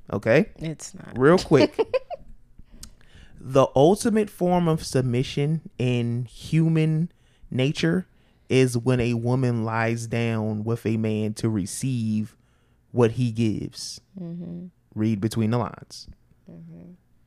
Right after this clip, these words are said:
Speaker 1: That's not, if you are, if you are thinking that you are liberated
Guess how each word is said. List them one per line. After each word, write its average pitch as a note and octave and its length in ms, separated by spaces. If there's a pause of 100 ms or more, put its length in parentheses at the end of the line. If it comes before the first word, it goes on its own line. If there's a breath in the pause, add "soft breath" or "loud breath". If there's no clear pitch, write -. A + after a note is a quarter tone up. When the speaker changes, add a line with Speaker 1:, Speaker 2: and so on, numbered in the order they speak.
(540)
Speaker 1:
That's C#3 600
not, D#3 340
if C3+ 240
you F#3 380
are, D#3+ 260 (280)
if B2+ 220
you F#3+ 240
are D#3+ 320
thinking D3+ 460
that C3 260
you C#3 160
are A#2 140
liberated D3 800